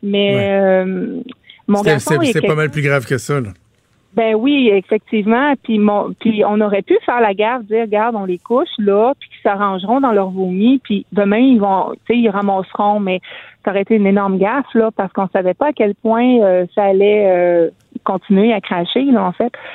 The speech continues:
Speaker 1: Euh, et mon fils est très verbomoteur. Puis à un moment donné, il a arrêté de me parler. Puis, euh, il répondait même plus à mes questions. Il grognait.
Speaker 2: Hi.
Speaker 1: Il y avait plus, c'était plus, euh, c'était même plus des mots, là.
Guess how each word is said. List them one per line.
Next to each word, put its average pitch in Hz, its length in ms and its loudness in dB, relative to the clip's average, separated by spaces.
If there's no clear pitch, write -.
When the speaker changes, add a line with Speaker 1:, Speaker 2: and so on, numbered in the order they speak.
Speaker 1:
Euh, 180 440 0
et 196 80 0
mon 196 140 0
fils 311 200 -2
est - 80 0
très 262 220 -4
verbomoteur. 226 840 -2
Puis - 100 -6
à 196 40 -2
un - 40 -4
moment 208 220 0
donné, 202 200 0
il 285 240 4
a 220 160 0
arrêté 190 360 -2
de - 140 -10
me 190 60 -8
parler. 190 400 0
Puis, 214 340 4
euh, 185 560 2
il 202 160 0
répondait 196 360 -2
même 226 160 0
plus 247 120 -2
à - 20 0
mes 214 120 0
questions. 196 520 -4
Il 190 140 -2
grognait. 202 440 0
Speaker 2:
Hi. 151 340 -6
Speaker 1:
Il 202 80 -10
y 190 80 0
avait 190 160 0
plus, 240 380 0
c'était 214 240 -2
plus, 262 320 2
euh, 196 340 2
c'était 214 200 -2
même 226 140 0
plus 254 100 -4
des 226 140 2
mots, 208 240 0
là. 208 200 2